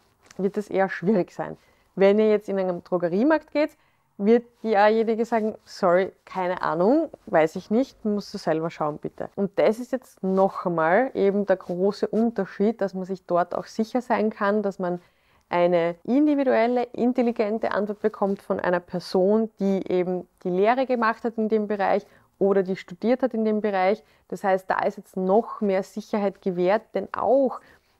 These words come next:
wenn ihr ein Produkt gefunden habt, das perfekt ist, das super ist, das von der Dosierung her passt, muss das ja nicht automatisch heißen, dass das für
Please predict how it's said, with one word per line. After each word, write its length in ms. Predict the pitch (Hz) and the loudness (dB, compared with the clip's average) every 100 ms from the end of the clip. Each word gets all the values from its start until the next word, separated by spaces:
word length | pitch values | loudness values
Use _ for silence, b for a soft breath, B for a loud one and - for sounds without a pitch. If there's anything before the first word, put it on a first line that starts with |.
| _ | _
wenn 200 | 202 196 | -2 2
ihr 80 | 185 | 2
ein 140 | 185 | 0
Produkt 400 | 185 190 254 - | -2 0 0 -2
gefunden 580 | 254 - 262 320 311 202 | -10 -4 -2 -2 -2 -4
habt, 300 | 185 - - | -2 -6 -4
das 140 | 190 - | -6 -4
perfekt 760 | 208 202 - - - - - | -4 -4 -6 -6 -6 -6 -10
ist, 360 | - 262 262 _ b b b | -4 -4 -4 _ b b b
das 260 | 208 196 - | -2 -2 -4
super 380 | 262 - 262 - | -6 -2 -2 -2
ist, 220 | 240 - | -4 -2
das 120 | 226 | -4
von 140 | 220 | -2
der 80 | 208 | -4
Dosierung 400 | 208 - 285 285 | -4 -4 -2 0
her 80 | 214 | -2
passt, 320 | - 202 - | -2 -4 -4
muss 320 | 196 233 311 | -2 0 0
das 160 | - 277 | -4 -2
ja 80 | 233 | 0
nicht 220 | 220 - | 0 0
automatisch 760 | 190 - 185 170 220 262 - | -2 0 -2 0 0 -2 -4
heißen, 320 | - 220 - 233 | -2 -2 -2 -8
dass 180 | 208 | -8
das 200 | - 190 | -8 -14
für 320 | - - 175 | -14 -6 -6